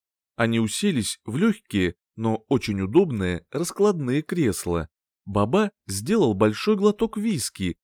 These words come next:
и с наслаждением откинулся на скрипнувшую спинку. Хозяин тоже хлебнул, достал из бокового кармана трубку, набил ее табаком,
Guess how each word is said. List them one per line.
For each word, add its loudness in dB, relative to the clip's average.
и -6
с -6
наслаждением -4
откинулся -2
на -4
скрипнувшую -4
спинку. -6
Хозяин 0
тоже 2
хлебнул, -4
достал 0
из -8
бокового 0
кармана -4
трубку, -2
набил 0
ее 4
табаком, 0